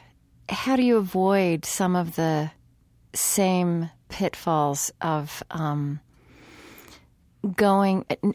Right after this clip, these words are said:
knowing what low-income poor people need better than they know themselves, right? I mean, that's, that's the crit-, criticism that I've heard and that you write about. Um,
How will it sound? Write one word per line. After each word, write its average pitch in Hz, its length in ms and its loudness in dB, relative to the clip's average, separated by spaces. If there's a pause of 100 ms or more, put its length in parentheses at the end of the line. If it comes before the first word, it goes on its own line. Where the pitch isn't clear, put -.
knowing 220 640 6
what 180 260 4 (420)
low-income 180 840 0
poor 170 180 -2
people 160 320 -2
need 160 460 -2 (240)
better 160 420 2
than 147 180 -2
they 143 100 -2
know 135 160 -2
themselves, - 560 -6
right? 170 180 -2
I 175 60 0
mean, 175 180 -2
that's, 185 480 -2
that's 190 300 -2
the - 120 -6
crit-, - 240 -8 (260)
criticism 151 680 -6
that 151 140 -4
I've 143 200 -4
heard - 300 -8
and 143 140 -4
that - 120 -6
you 165 200 -2
write 135 240 -4
about. - 520 -8
Um, 143 320 -2